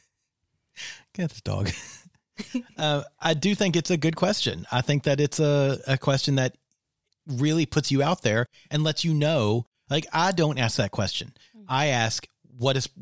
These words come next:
Speaker 1: wh-, how do you all like to play?" Or what do you, or back to the, "What are you into?"
Speaker 2: Mm.
Speaker 1: Because I feel like,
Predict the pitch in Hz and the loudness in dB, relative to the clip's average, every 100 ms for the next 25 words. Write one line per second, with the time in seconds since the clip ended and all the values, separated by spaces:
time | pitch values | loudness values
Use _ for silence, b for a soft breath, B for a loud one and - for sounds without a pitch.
0 | 135 143 147 143 131 117 107 101 98 104 | -14 -4 0 2 2 2 0 0 -4 -4
1 | 82 95 123 147 135 - - - 131 139 | -2 0 0 0 0 -2 -10 -12 -4 -2
2 | 147 139 131 127 127 110 104 123 113 107 | 0 0 0 0 0 0 0 0 0 0
3 | 104 107 85 95 _ 202 185 165 _ _ | -2 -2 -6 -12 _ -6 -6 -6 _ _
4 | 107 139 143 135 127 156 165 156 123 113 | -6 -4 -2 -2 -2 -2 0 2 2 2
5 | - | -2